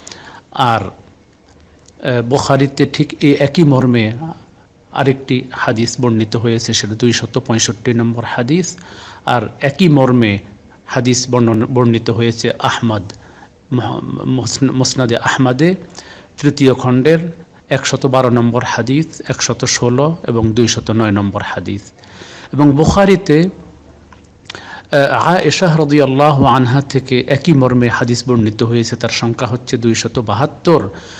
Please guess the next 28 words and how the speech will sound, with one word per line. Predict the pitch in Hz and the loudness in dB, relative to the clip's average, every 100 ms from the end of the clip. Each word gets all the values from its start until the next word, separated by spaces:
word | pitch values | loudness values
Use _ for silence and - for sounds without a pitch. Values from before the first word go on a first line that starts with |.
| - - | -8 -2
এবং | 123 117 | 2 2
মুসলিমে | 117 143 - 170 175 170 | 4 2 2 4 4 4
বর্ণিত | 147 127 120 120 | 4 4 2 0
হয়েছে | 117 123 123 | 2 0 0
তিনশত | 113 117 110 - 143 | -2 0 0 0 0
ষোলো। | 147 - 131 117 95 92 - - - - - - - - - - - | 0 0 2 0 0 -6 -12 -20 -20 -20 -20 -20 -20 -20 -20 -16 -6
এবং, | 123 131 123 123 - - _ - - | 0 2 2 0 -10 -20 _ -20 -8
আহ, | - 127 127 - 131 | -2 0 0 -4 -2
বুখারীতে | 135 165 170 170 165 165 | 0 2 2 2 2 4
এ | |
মর্মে | 143 147 151 | 4 4 2
আরেকটি | 143 175 175 170 | 2 0 0 0
হাদিস | - 151 127 | 2 2 2
বর্ণিত | 135 135 127 131 | 4 4 4 2
হয়েছে, | 123 127 123 143 | 4 2 2 0
যার | 120 120 117 | 2 0 0
নম্বর | 131 120 123 131 | 0 4 4 2
হচ্ছে | 131 131 - 175 185 - - - | 0 -2 0 0 0 -8 -14 0
দুইশত | 131 131 - 123 | 2 4 2 0
চুয়াত্তর। | 147 - 135 135 - 165 135 104 - - - - | 0 2 2 0 0 0 2 -2 -12 -20 -20 0
তিরমিজিতে | 156 139 135 131 127 | 4 6 4 4 2
বর্ণিত | 123 123 120 117 | 2 4 4 2
হয়েছে | 117 123 127 - | 2 2 2 0
একই | 143 131 170 | -2 -2 -2
হাদিস, | 127 - 117 139 143 - - | -2 -2 0 0 0 -6 -12
আহ, | - - - 127 113 110 | -20 -20 -8 -2 0 0
সামান্য | 113 143 160 156 147 | 0 2 4 4 4
শাব্দিক | - 123 120 120 | 2 0 -2 -4